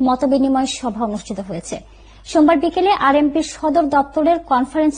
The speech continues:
রুমে এই সভার আয়োজন করা হয়। এতে প্রধান অতিথি হিসেবে উপস্থিত ছিলেন বাংলাদেশ পুলিশের ইন্সপেক্টর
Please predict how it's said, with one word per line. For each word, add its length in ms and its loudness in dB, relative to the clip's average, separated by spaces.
রুমে 240 -2
এই 80 6
সভার 400 -4
আয়োজন 320 -4
করা 200 -4
হয়। 200 -2
এতে 160 2
প্রধান 360 2
অতিথি 360 0
হিসেবে 300 0
উপস্থিত 400 -4
ছিলেন 240 -4
বাংলাদেশ 320 -2
পুলিশের 380 0
ইন্সপেক্টর 520 -4